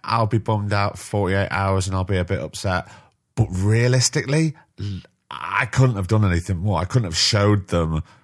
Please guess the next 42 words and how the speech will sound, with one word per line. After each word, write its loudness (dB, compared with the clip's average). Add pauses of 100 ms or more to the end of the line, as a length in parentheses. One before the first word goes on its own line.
(120)
where 2
I 2
would -4
want -4
to -16
go 0
with -4
the -16
character." -6 (840)
But 2
also 4
there's 2
a 0
great 2
strength 0
as -2
well 2
when 2
you're 4
going 4
in -2
the 0
room 2
all 2
those 2
times 0
because 0 (680)
you -2
get -2
to -4
play 0
about 0
with -6
the -4
character -2
and -4
start 0
building 4
it -2
there 2
and 2
then. 2